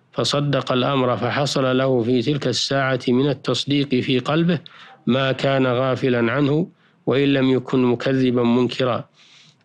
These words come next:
الوجه الثامن أن الإنسان قد يكون مكذبا ومنكرا لأمور لا يعلم أن الرسول أخبر بها وأمر بها،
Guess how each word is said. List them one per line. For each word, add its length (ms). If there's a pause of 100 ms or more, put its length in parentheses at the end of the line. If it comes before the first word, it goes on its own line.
الوجه 360
الثامن 600
أن 200
الإنسان 640 (460)
قد 180
يكون 720 (160)
مكذبا 840 (420)
ومنكرا 580
لأمور 840 (160)
لا 220
يعلم 440
أن 240
الرسول 520
أخبر 480
بها 340
وأمر 480
بها، 340